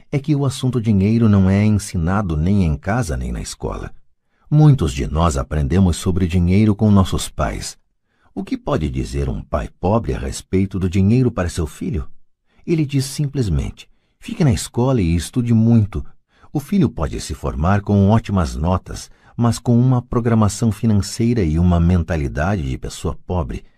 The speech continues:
Isso foi aprendido pelo filho em sua tenra idade. O dinheiro não é ensinado nas escolas. As escolas se concentram nas habilidades acadêmicas e profissionais, mas não nas habilidades financeiras.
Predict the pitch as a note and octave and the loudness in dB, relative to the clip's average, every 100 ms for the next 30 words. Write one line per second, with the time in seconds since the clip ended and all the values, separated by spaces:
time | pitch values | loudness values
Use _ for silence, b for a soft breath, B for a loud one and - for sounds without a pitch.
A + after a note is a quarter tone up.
0 | b b D3+ - C3+ C3 - F#2+ E2 G2+ | b b -8 -6 -2 -2 0 0 0 -2
1 | G2+ F2 E2 - B2+ A#2+ G#2+ - - A#2+ | -2 -2 -4 -6 -2 0 0 -2 -2 -2
2 | G#2+ _ C3 C#3 A#2 D#2+ A1+ G2+ A1 - | -2 _ -2 0 0 -2 -6 -10 -10 -14
3 | _ _ _ _ _ B B B - D#3 | _ _ _ _ _ B B B -4 2
4 | D#3 D#3 D#3 C#3+ A#2+ B2 C3+ A2+ - D#2+ | 2 4 4 4 4 6 4 2 0 -2
5 | D#2 C#2 A#1 G1+ A1+ - G#1+ G1+ - - | -2 -4 -6 -8 -12 -12 -10 -10 -12 -14
6 | B B B G2+ D#2 D2+ - A#2 F#2 - | B B B -4 -4 -6 -6 -4 -2 -4
7 | F2+ G2+ F#2 - G2+ G#2 G#2 F#2+ F#2 F2 | -4 -2 -2 -2 -2 -2 0 0 0 -2
8 | D2+ C2+ D2+ F#2 D2+ D#2 C#2+ B1+ F#2+ D2 | -4 -4 -4 -4 -4 -6 -8 -4 -2 -2
9 | C#2 C#2 - D2+ - D2 A#1 E2 G2+ F#2+ | -4 -8 -8 -10 -10 -8 -4 -2 0 -2
10 | - B B - A#2 A#2 G2+ A2 C3 D3 | -6 B B -2 2 2 4 4 4 2
11 | C3 G#2+ C#2+ B1+ C#2+ D#2 D#2 - G2+ F#2 | 0 -2 -4 -6 -4 -4 -6 -4 -2 -2
12 | - F#2+ A#1+ - | -4 -6 -6 -10